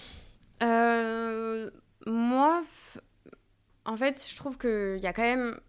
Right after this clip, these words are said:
pour, en tout cas, le, les marques, euh, dans, dans, dans le secteur d'activité, je pense que tout le monde a très bien fait quand même, euh, la différence entre, euh, entre, euh, les talents qu'on peut, euh, représenter, euh, mutuellement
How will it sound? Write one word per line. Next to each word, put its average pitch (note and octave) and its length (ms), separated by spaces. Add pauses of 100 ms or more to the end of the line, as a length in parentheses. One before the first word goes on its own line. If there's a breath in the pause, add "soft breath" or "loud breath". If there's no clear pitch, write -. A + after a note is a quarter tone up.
(200)
pour, - 240 (220)
en G#3 100
tout - 80
cas, A#3+ 160
le, F#3+ 540 (260)
les F#3+ 240
marques, A3 500
euh, G3 360
dans, F#3 240
dans, F#3 200 (160)
dans F#3 120
le F#3 60
secteur G#3 340
d'activité, G3+ 440
je A#3 100
pense A3 180
que G3+ 80
tout A3+ 180
le A#3 60
monde A3+ 180
a G3 140 (120)
très - 220
bien G3+ 140
fait A3 180
quand A3 100
même, G#3 220
euh, F#3+ 100 (640 loud breath)
la G3+ 220
différence A3 640
entre, G3 320
euh, F#3+ 800
entre, G3 300
euh, G3+ 160
les F3+ 120
talents G3 300
qu'on G3+ 160
peut, G3 120
euh, F#3 440
représenter, F#3+ 680
euh, G3 160
mutuellement G3 640